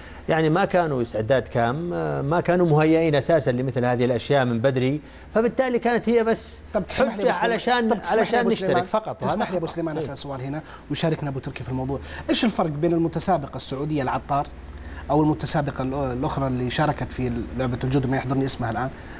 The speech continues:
Speaker 2: إيش الفرق بينهم وبين أي مشارك سعودي في ال-،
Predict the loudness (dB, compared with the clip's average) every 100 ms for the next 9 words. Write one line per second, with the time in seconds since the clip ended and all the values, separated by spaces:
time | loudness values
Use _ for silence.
0 | -14 -2 0 2 2 2 2 4 2 0
1 | -6 -16 -10 -2 2 4 2 4 6 6
2 | 6 4 2 4 4 2 0 2 0 0
3 | 0 2 4 4 2 2 0